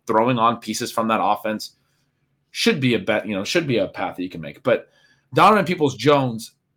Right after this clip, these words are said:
I was just gonna s-, finish real quick. Donovan Peoples-Jones is a profile that I think is reasonable to be betting into. He did have a decent enough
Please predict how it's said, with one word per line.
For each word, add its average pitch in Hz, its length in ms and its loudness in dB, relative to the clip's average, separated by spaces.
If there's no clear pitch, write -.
I 151 80 4
was 156 120 2
just 127 80 -6
gonna 139 60 0
s-, 127 260 -8
finish 120 220 -2
real 113 80 -2
quick. - 220 -2
Donovan 131 300 2
Peoples-Jones 120 540 0
is 156 160 2
a 165 60 2
profile 131 560 2
that 110 120 0
I 107 80 2
think 107 320 -8
is 135 200 0
reasonable 151 760 0
to 135 100 -10
be 139 100 2
betting 117 340 0
into. 110 360 -4
He 127 120 -4
did 151 280 2
have 180 260 2
a 147 40 -4
decent 131 420 -6
enough 113 400 -4